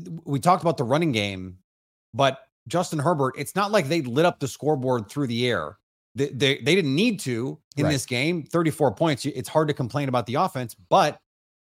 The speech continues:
Speaker 1: Justin Herbert still only averaged about seven yards per attempt. Y-, you didn't get much out of Mike Williams. Quentin Johnson was, was mostly a non-factor in this game.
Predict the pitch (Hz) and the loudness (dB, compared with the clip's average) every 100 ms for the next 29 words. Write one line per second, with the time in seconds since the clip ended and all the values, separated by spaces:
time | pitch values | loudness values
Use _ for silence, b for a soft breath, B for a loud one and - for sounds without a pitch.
0 | _ _ _ _ 87 - - 139 143 151 | _ _ _ _ -14 -12 -4 -2 2 0
1 | 147 - 117 113 104 127 120 131 113 - | 0 -4 -2 0 0 0 0 -4 -4 -10
2 | 104 98 110 - 120 120 113 117 113 - | -10 -10 -4 -2 -2 -2 -2 0 -2 -4
3 | 104 95 - 160 160 - - _ _ _ | -6 -4 -2 -2 -2 -8 -18 _ _ _
4 | _ _ - - - - 113 135 143 143 | _ _ -20 -18 -18 -10 -2 0 2 0
5 | 139 131 156 147 131 120 131 - 131 170 | 2 2 2 2 2 2 -2 0 2 4
6 | 175 165 160 139 - _ _ _ - 131 | 4 4 2 -2 -8 _ _ _ -6 -2
7 | 123 135 165 - 156 156 156 143 120 107 | 2 2 2 2 0 0 -2 0 0 -2
8 | 127 123 101 160 - 165 139 131 123 - | -4 -2 2 0 2 0 2 2 0 0
9 | 160 - 156 160 160 151 156 160 160 160 | 0 0 -2 0 -2 -2 -2 -2 -2 -4